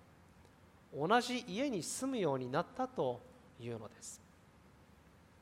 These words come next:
そしてその後、この二人が同じ家に住むようになって、あの時主の十字架の上から聞こえてきた言葉を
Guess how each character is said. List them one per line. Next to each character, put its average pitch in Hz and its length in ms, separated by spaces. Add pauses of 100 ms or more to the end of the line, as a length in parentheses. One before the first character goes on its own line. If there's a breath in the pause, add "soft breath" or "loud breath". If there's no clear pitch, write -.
(880 loud breath)
そ 220 140
し - 80
て 233 100
そ 220 160
の 220 100
後、 220 280
こ 208 140
の 202 100
二 214 180
人 175 80
が 143 200
同 185 160
じ 202 160
家 208 120
に 143 140
住 202 240
む 165 40
よ 135 120
う - 20
に 117 100
な 131 120
っ - 40
て、 123 280 (2250)
あ 180 140
の 247 100
時 220 320
主 - 200
の 175 160
十 156 280
字 202 140
架 214 120
の 208 160
上 220 160
か 196 120
ら 139 180 (500)
聞 - 140
こ 202 120
え 170 40
て 143 140
き - 100
た 123 240
言 196 240
葉 196 140
を 131 260